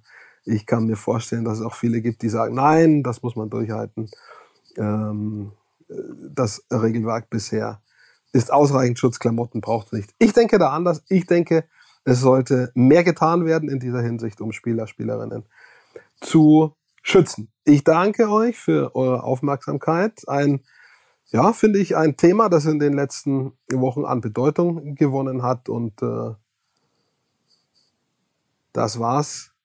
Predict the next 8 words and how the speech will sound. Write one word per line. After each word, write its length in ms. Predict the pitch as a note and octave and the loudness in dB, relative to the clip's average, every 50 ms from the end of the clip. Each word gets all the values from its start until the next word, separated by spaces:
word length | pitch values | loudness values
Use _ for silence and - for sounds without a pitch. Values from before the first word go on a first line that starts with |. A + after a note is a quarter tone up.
| _ _ _ _ _ _ - | _ _ _ _ _ _ -10
mit 180 | - A#2+ A2+ - | -10 -8 -6 -4
meiner 420 | A#2 A#2 A#2+ B2+ B2+ A#2+ A#2+ A#2+ _ | -4 -2 -2 -2 -4 -4 -6 -8 _
Gedankenanregung 880 | - A#2 G#2+ A#2+ A#2+ A2+ A#2 - - A2+ A2+ A2+ A2+ A2 A2 A2 A#2 - | -10 -8 -6 -6 -8 -8 -10 -12 -10 -10 -8 -8 -6 -8 -8 -10 -10 -6
zum 180 | - - C3+ B2 | -2 0 0 2
Thema 220 | D3 D3+ D#3+ F#3 | 4 2 2 2
Kopfverletzungen 800 | F#3 - G#3+ E3+ - E3 D3 C#3+ C3+ A#2 - C#3+ C#3 C3+ C3 A#2+ - - - _ - | 2 2 2 2 4 4 4 4 4 2 2 2 2 2 -2 -4 -10 -20 -20 _ -10
im 80 | A2 G2+ | -10 -10
Sport, 420 | - - - A2 A2+ A#2 A#2+ | -10 -6 -2 -2 0 0 -2